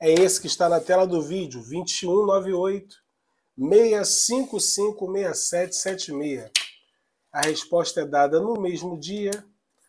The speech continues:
de nove horas às dezessete horas, de segunda a sábado, tá? Resposta por gravação de áudio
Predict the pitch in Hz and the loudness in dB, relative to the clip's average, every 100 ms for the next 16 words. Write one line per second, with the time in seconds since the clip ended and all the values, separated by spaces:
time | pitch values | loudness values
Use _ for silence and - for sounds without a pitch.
0 | - - - 165 175 220 240 196 165 165 | -14 -10 -8 -4 0 2 2 0 0 0
1 | 180 156 151 170 160 - 185 190 160 147 | 0 -2 -2 -2 -2 -2 -4 -6 -8 -6
2 | 160 151 175 - - 151 165 190 185 175 | -6 -8 -4 -4 -4 -6 -4 -2 -2 -4
3 | - 147 139 123 117 - 143 170 _ _ | -6 -6 -6 -8 -12 -8 -8 -8 _ _
4 | _ _ _ _ _ _ 156 147 - 190 | _ _ _ _ _ _ -6 -4 0 2
5 | 185 190 - 165 165 170 165 160 165 165 | 2 -2 -6 -4 0 0 0 -2 -2 -4
6 | 175 185 196 214 202 214 | -2 0 2 0 -2 -14